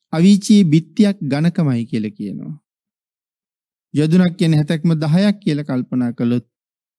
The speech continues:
අවීචියේ බිත්තියක් සැතපුම් කොච්චරක් විතර ඝනකමද කියලා ඔබට හිතා ගන්න පුළුවන්. දල වශයෙන් හැතැක්ම දහයක් කියලා කල්පනා කළොත්.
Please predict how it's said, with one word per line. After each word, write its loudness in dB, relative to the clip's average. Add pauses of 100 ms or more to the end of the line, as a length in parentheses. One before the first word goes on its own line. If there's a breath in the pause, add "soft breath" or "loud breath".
(300)
අවීචියේ 0
බිත්තියක් -4 (1000)
සැතපුම් -6
කොච්චරක් -8
විතර -6
ඝනකමද -4
කියලා -8 (840)
ඔබට -2
හිතා -6
ගන්න -8
පුළුවන්. -12 (1500)
දල -4
වශයෙන් 0
හැතැක්ම -4
දහයක් -6
කියලා -8
කල්පනා -8
කළොත්. -14